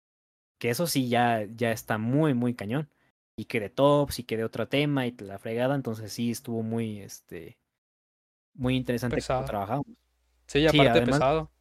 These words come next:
Speaker 2: porque, pues, no
Speaker 1: pero como,
Speaker 2: manches.
Speaker 1: como sea la, la carga se repartía, pues tampoco te la, te la veías muy difícil.
Speaker 2: Ajá, por, por el hecho de estar,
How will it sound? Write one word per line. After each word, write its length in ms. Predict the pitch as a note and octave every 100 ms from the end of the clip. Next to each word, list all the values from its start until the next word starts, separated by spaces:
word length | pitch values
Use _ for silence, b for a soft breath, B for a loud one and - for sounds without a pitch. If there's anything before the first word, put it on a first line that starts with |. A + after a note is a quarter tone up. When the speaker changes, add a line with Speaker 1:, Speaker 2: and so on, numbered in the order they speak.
| _ _
Speaker 2:
porque, 400 | C3+ - B2+ B2
pues, 80 |
no 40 | -
Speaker 1:
pero 120 | C3
como, 60 | C3
Speaker 2:
manches. 340 | C#3+ - C#3+
Speaker 1:
como 100 | -
sea 140 | - D3+
la, 140 | E3 -
la 140 | C#3
carga 300 | - D3 D#3+
se 140 | E3+ C3+
repartía, 600 | B2 A#2+ A2+ C3+ D3 F#3+
pues 300 | B2+ A2 -
tampoco 420 | - A2 A#2+ B2+
te 140 | A#2+ A2+
la, 400 | G#2 G2 G#2 A2+ b b _ _
te 100 | -
la 120 | B2
veías 220 | B2 B2 A#2+
muy 140 | A#2+
difícil. 420 | A2 - D3+ - _ _ _
Speaker 2:
Ajá, 260 | - C3
por, 220 | C#3 D3+ D#3
por 160 | -
el 100 | C#3
hecho 200 | C3 -
de 60 | C3
estar, 340 | B2+ D3 D#3